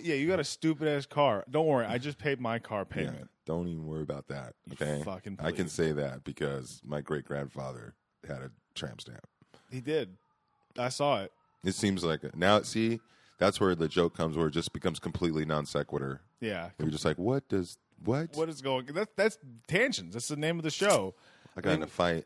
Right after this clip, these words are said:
Speaker 2: I go, who else? I, I can be getting in fights with people.
Speaker 1: Oh, you're,
Speaker 2: Arguments.
Speaker 1: there we go. See,
Speaker 2: Verbal arguments.
Speaker 1: So, well, it sounds like he's kind of an idiot, but I was
Speaker 2: We're all
Speaker 1: hoping it was
Speaker 2: kind
Speaker 1: a,
Speaker 2: of idiots.
Speaker 1: well, duh.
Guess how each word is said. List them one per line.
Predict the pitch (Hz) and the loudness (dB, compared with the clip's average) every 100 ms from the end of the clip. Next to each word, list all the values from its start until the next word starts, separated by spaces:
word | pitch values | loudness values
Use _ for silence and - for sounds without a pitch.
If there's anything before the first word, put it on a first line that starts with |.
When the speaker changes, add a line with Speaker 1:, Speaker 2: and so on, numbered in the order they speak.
| - | -4
Speaker 2:
I | |
go, | 87 | -6
who | 101 104 | -2 -2
else? | 95 | -2
I, | 78 - | -6 -6
I | |
can | 110 139 | -4 -2
be | |
getting | 123 95 | -2 -4
in | 90 | -2
fights | 85 76 | -4 -4
with | 69 | -10
people. | 76 - 62 - _ _ _ - | -14 -14 -16 -18 _ _ _ 0
Speaker 1:
Oh, | 208 240 | 4 6
you're, | 180 | 6
Speaker 2:
Arguments. | 156 82 160 | 2 2 2
Speaker 1:
there | 202 | 4
we | 160 | 4
go. | 127 107 | 2 0
See, | 160 160 | -2 2
Speaker 2:
Verbal | 139 98 92 92 | 6 8 6 2
arguments. | 82 82 76 69 - - - _ - | 2 -2 -4 -14 -16 -20 -20 _ -4
Speaker 1:
So, | 165 160 151 _ _ _ _ _ _ _ _ - _ | 2 2 0 _ _ _ _ _ _ _ _ -20 _
well, | 220 220 202 | 6 6 4
it | 208 | 2
sounds | 220 196 175 | 4 4 4
like | 151 | 2
he's | 151 127 110 - _ _ _ _ _ _ - | 0 -4 -6 -14 _ _ _ _ _ _ -6
kind | 123 90 | -4 -2
of | |
an | 78 69 | -6 -10
idiot, | 71 69 98 | -12 -14 -6
but | 113 110 - _ _ _ _ _ _ - | -4 -4 -8 _ _ _ _ _ _ -4
I | 143 | 0
was | 147 147 | 2 6
Speaker 2:
We're | 165 | 10
all | 214 | 12
Speaker 1:
hoping | 185 - | 12 10
it | 156 | 8
was | 120 | 6
Speaker 2:
kind | 101 | 4
Speaker 1:
a, | |
Speaker 2:
of | 82 | 2
idiots. | 87 80 73 71 - 180 | 0 -2 -6 -8 -12 -4
Speaker 1:
well, | 151 | -4
duh. | 117 123 92 | 0 -2 -2